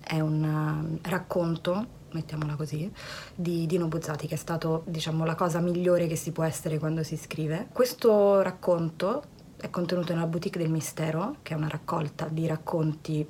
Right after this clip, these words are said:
molto pazzi, molto belli, edita nel millenovecentosessantotto. In realtà è un racconto molto romantico, che da un certo punto di vista descrive poco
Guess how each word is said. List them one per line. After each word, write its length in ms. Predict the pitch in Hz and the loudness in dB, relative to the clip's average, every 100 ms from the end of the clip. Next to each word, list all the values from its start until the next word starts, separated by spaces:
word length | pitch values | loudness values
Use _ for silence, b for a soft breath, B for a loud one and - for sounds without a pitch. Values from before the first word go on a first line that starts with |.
| - | -4
molto 320 | 170 165 - | 0 0 0
pazzi, 560 | 160 151 135 - - 151 | -2 -2 -6 -10 -4 -2
molto 380 | 175 165 156 - | 0 -2 -2 -2
belli, 440 | 151 151 147 185 240 | -4 -2 0 0 0
edita 300 | 165 156 156 | -2 -2 0
nel 140 | 156 | 2
millenovecentosessantotto. 2000 | 156 165 165 156 151 160 156 160 - - - - 165 - 160 147 147 143 - 175 262 294 | 2 2 2 2 0 0 -2 -6 -16 -20 -18 -10 -8 -4 -4 -2 -6 -6 -4 -4 -4 -2
In 80 | |
realtà 320 | 269 247 320 - | -2 0 0 0
è 80 | |
un 60 | 175 | 0
racconto 400 | 175 - 160 151 | -2 0 -2 0
molto 320 | 170 262 - | 0 0 2
romantico, 800 | 175 151 147 143 - 156 160 240 - | 2 2 -2 -4 -8 -4 -2 -2 -6
che 320 | - 330 294 - - - | 0 0 0 -6 -20 -18
da 120 | - | -2
un 80 | 285 | 0
certo 240 | 294 381 - | 0 -2 0
punto 220 | 320 320 | 0 4
di 60 | |
vista 260 | 349 427 285 | 2 4 2
descrive 1000 | 190 196 - - - - - - 294 269 | 4 0 -2 -16 -20 -20 -6 -2 2 2
poco 680 | 262 208 170 - 180 185 | 4 2 2 4 6 6